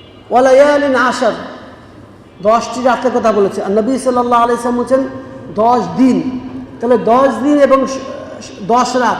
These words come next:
তাহলে বোঝা যাচ্ছে লাইলাতুল কদর থেকেও গুরুত্বপূর্ণ বিষয়, যে লাইলাতুল কদরে এক রাতের ইবাদত করলে এক হাজার মাসের চেয়ে বেশি। আমরা যেভাবে লাইলাতুল কদরকে মূল্যায়ন করি,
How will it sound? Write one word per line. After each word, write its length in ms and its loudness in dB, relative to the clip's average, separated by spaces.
তাহলে 160 2
বোঝা 180 2
যাচ্ছে 280 2
লাইলাতুল 380 2
কদর 200 2
থেকেও 300 0
গুরুত্বপূর্ণ 600 -2
বিষয়, 260 -4
যে 120 4
লাইলাতুল 480 2
কদরে 420 2
এক 280 2
রাতের 300 0
ইবাদত 280 0
করলে 240 0
এক 160 -2
হাজার 220 -4
মাসের 240 -2
চেয়ে 120 -2
বেশি। 260 -6
আমরা 240 -2
যেভাবে 360 0
লাইলাতুল 360 -2
কদরকে 280 -4
মূল্যায়ন 420 2
করি, 260 -4